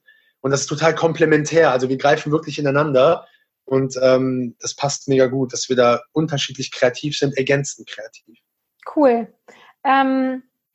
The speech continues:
Speaker 2: lass uns da mal ein bisschen tiefer einsteigen, weil du gesagt hast, Thema Kommunikation. Und, äh, wir wollten ja heute eigentlich ein bisschen mehr über das Thema Beziehung auch
Speaker 1: Mhm.
Speaker 2: sprechen. Ähm,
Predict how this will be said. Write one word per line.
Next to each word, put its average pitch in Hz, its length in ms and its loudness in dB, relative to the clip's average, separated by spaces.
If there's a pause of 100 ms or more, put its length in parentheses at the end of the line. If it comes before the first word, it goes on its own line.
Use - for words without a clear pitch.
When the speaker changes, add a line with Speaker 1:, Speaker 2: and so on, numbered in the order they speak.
(140)
Speaker 2:
lass 233 320 0
uns 330 180 -4
da 269 140 2
mal 277 120 2
ein 269 100 0
bisschen 277 240 -2
tiefer 302 340 2
einsteigen, 220 600 0
weil 226 100 2
du 226 80 -2
gesagt 240 260 0
hast, 240 200 -4
Thema 269 280 -2
Kommunikation. 262 1200 -2 (400)
Und, 254 320 2
äh, 233 220 2
wir 277 140 2
wollten 277 240 2
ja 254 100 0
heute 247 180 0
eigentlich 233 260 -2
ein 240 60 -2
bisschen 233 280 -2
mehr 226 140 -2
über 214 120 0
das 220 140 -6
Thema 226 340 -2
Beziehung 247 640 0
auch 208 160 2
Speaker 1:
Mhm. 135 80 -4
Speaker 2:
sprechen. 226 680 -6 (380)
Ähm, 247 720 0